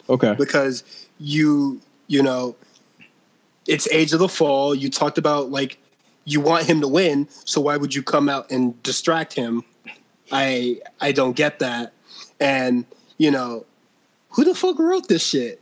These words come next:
Speaker 2: <laughs>
Speaker 1: Yeah. <laughs> Um, <clears throat> yeah, I, this, this,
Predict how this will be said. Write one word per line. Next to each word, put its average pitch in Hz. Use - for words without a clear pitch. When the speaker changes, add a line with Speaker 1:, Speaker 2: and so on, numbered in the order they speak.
Speaker 2:
<laughs> -
Speaker 1:
Yeah. -
<laughs> -
Um, 170
<clears throat> -
yeah, 170
I, 180
this, 190
this, -